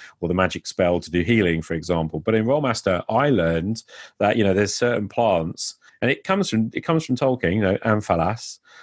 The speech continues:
Um, but, you know, if you brew them up in the right way and you give them to the, the, the character, it heals, you know, and all that sort of stuff. So that was something that really determined the flavor of world, w-, if you like. And that's a, just a simple example of the sort of influence that it had on us.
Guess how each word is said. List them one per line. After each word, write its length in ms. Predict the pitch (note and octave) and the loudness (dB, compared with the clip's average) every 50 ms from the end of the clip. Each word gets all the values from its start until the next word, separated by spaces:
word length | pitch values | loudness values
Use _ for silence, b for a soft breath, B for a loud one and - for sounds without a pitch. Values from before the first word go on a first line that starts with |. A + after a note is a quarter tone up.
| B B B | B B B
Um, 260 | A2 G#2 G#2 G#2 G#2 | 0 2 2 2 2
but, 180 | G2 A2+ A2 G#2+ | 2 2 2 4
you 140 | G#2+ G#2+ G#2+ | 4 4 4
know, 100 | G2 G2 | 4 4
if 140 | A2 A2 - | 2 2 0
you 80 | F#2+ | -2
brew 220 | E2 - A2 A2+ G#2+ | 0 2 2 2 4
them 100 | G#2+ G#2+ | 4 2
up 160 | A2 - - | 2 0 0
in 60 | A2 | 2
the 60 | G#2+ | 2
right 120 | G#2+ G#2+ A2+ | 4 4 4
way 260 | G#2+ G#2 G#2 G#2 G#2 | 4 4 4 4 2
and 120 | F#2+ E2+ | 2 0
you 80 | D#2+ D2+ | -2 -2
give 180 | D#2+ G#2+ G#2 | 0 -2 0
them 140 | G#2 A2 G2+ | 0 0 -2
to 120 | F#2+ - G#2+ | 0 0 2
the, 200 | G2+ G2+ F#2+ - B B B B B _ | 2 2 0 0 B B B B B _
the, 260 | - G#2 G#2 G2+ G#2 | 0 2 2 2 2
the 80 | A2+ G#2 | 0 -2
character, 540 | - - G#2 G2+ G2 G#2 G2 - G#2 F#2+ G2 | -2 0 2 2 2 2 0 0 2 2 2
it 260 | G#2 - G2 F#2+ F2+ | 2 0 -2 -2 -2
heals, 460 | - F2+ F2 F2 E2+ E2+ E2 - - | 0 0 0 0 0 -2 -4 -4 -2
you 80 | G2 F2+ | -2 0
know, 100 | E2+ E2 | 0 0
and 220 | E2+ F#2+ F#2 F2+ | 0 0 -2 -2
all 120 | F2+ F2 F2+ | 0 0 0
that 120 | F#2 - | 0 -2
sort 140 | - - E2+ | -2 -6 -6
of 60 | E2+ - | -6 -4
stuff. 200 | - E2 D#2 - | -2 -2 -2 -2
So 240 | - G#2+ G2+ G2+ G2 B B B B B B B B | 0 0 0 0 0 B B B B B B B B
that 180 | C#3 D3+ D#3+ - | -2 0 0 0
was 160 | D3 C#3 B2 | 0 -2 0
something 200 | - C3 B2+ A#2 | 0 0 2 2
that 120 | G#2+ G#2+ | 2 2
really 460 | G#2+ G#2+ A#2 A#2+ A#2+ A#2 A2+ A2 G#2+ G#2 | 2 2 2 2 2 2 2 2 0 0
determined 580 | G#2 G#2 - - - G#2+ G#2 G#2 G2+ G2 F#2 | -2 -6 -6 -2 0 2 2 2 2 0 0
the 80 | G2 G2 | -2 -2
flavor 460 | - - G#2 G2+ G2+ G2 F2+ G2 F#2 | 0 2 2 2 2 2 0 -2 -2
of 100 | E2+ F2 | -2 -2
world, 580 | F#2 F#2+ G#2+ B2 C3 C3+ B2+ A#2 G2+ F#2 - - _ - | 0 0 2 2 4 4 4 2 2 0 -4 -8 _ -8
w-, 140 | F#2 - - - | -8 -8 -8 -10
if 140 | G2+ - | -8 -4
you 80 | G#2+ F#2+ | -2 -2
like. 200 | E2+ E2 E2+ E2 | 0 0 -2 -2
And 80 | G2 G#2+ | 0 -2
that's 180 | A2+ A2 - A2+ | -2 0 0 -2
a, 160 | G2 G#2 - - - | -2 -2 -4 -6 -6
just 200 | - A#2 - - | -10 -8 -6 -4
a 40 | G2 | -4
simple 560 | - - - - A#2+ A#2 A2+ A2+ - G2+ G2 | -4 -2 0 2 2 2 2 2 2 2 4
example 520 | F#2+ F#2 F2+ F#2+ F#2+ F#2 F#2+ F#2+ - G2 F2+ | 4 2 2 2 2 2 2 0 0 -2 -2
of 80 | E2+ | -2
the 80 | E2+ E2+ | -2 -2
sort 280 | - - G#2 G2 F#2 | 0 0 2 2 2
of 60 | F2 F2+ | 0 -2
influence 380 | E2+ - - E2+ E2 D#2+ - | -4 -4 -4 -4 -4 -4 -6
that 100 | - - | -6 -8
it 60 | - | -6
had 160 | E2+ F2+ F2+ F2 | -4 -4 -2 0
on 180 | E2 D#2 D#2 | 0 -2 -2
us. 160 | D2+ - - | -6 -10 -12